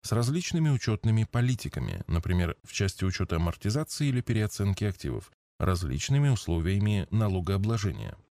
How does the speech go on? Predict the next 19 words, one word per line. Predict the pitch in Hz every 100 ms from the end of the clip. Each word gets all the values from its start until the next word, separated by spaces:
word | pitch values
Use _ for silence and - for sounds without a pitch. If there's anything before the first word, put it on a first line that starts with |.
| _ _ _
В | -
частности, | 107 92 98 95 98
в | 107
России | 127 - 120 69
этот | 64 - -
показатель | 90 101 113 147 143
приобрёл | 131 131 113 117 113
популярность | 113 - 95 92 113 127 - -
у | 98 98
аналитиков, | 90 64 76 - 147 135
так | - 156
как | - 151
считается, | - 135 131 123 -
что | 117 -
он | 110
позволяет | 107 95 104 101 98
сравнивать | - 101 95 92 90 -
российские | 95 98 92 85 - 80
компании | 90 82 113 143 143 135